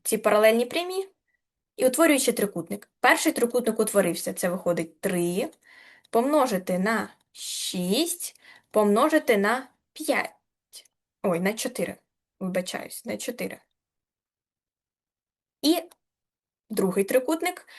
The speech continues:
це п'ять, один, і з'єднуємо з їх цим елементом. І це буде плюс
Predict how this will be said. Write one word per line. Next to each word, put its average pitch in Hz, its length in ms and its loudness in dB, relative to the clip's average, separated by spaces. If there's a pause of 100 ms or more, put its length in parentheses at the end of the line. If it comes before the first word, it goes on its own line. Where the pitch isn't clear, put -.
(240)
це 233 160 2
п'ять, 220 460 4
один, 285 340 2
і - 40 -2
з'єднуємо 247 480 2
з 214 80 -10
їх 226 360 -6
цим 202 280 -4
елементом. 185 540 -8 (320)
І 226 100 0
це 214 120 0
буде 190 240 0
плюс 277 580 -2